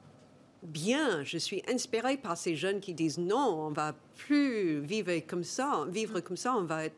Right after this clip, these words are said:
Speaker 1: beaucoup plus conscient de, de l'environnement. On va utiliser ce qu'on a. On va refaire avec ce qui est là et gagner de l'argent avec tout ce qui déjà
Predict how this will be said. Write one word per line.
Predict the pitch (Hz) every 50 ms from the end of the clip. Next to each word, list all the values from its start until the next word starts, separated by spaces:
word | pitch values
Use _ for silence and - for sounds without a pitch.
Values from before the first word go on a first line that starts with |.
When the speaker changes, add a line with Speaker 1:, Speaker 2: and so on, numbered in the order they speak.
| - -
Speaker 1:
beaucoup | 254 262 - - 226
plus | - - - - - 202 190 175
conscient | - 226 220 208 214 - - 220 220 226
de, | 214 175 170 165 151 139 - - - - - - -
de | 170
l'environnement. | 165 170 190 202 196 196 214 208 190 190 185 190 208 233 240 214
On | 185 170
va | 165 170 165 170
utiliser | 190 190 - - 196 196 190 175 - 196 196
ce | 190 - 190
qu'on | 180 - 190 175 175 170 175 196
a. | 214 214 185 165
On |
va | 160 151 170 160 147 - - - - - - - -
refaire | 131 135 151 185 202 196 - - 214 214 214 196
avec | 170 139 185 185 - - -
ce | - - - 196
qui | 180 - - 208 190 175
est | 165 170 165
là | 170 185 190 208 214 202
et | 160 147
gagner | 135 180 180 202 202 185 170
de | 156
l'argent | 180 165 170 170 156 233 277
avec | 269 185 165 147 - - -
tout | - - 202
ce | -
qui | - 190 165
déjà | 127 170 156 147 135 156 147 143 143 135